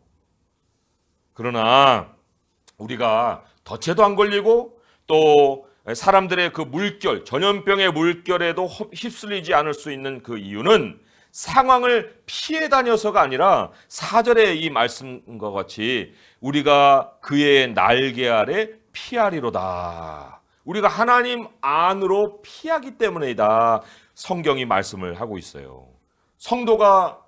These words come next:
하나님께 피한다. 성도가 하나님께 피한다는 것이 어떤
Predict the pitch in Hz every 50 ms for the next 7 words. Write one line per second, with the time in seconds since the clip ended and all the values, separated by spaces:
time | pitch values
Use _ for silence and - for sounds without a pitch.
0 | _ _ _ _ - 247 247 233 220 214 - 196 190 196 - - - 269 254 202
1 | 165 120 - - - _ _ _ _ _ _ _ _ _ _ _ _ _ _ _
2 | _ _ - - 262 262 247 254 233 233 240 233 233 226 226 226 214 - 233 226
3 | 220 202 208 196 190 180 185 175 170 185 131 135 135 - 175 165 151 139 131 110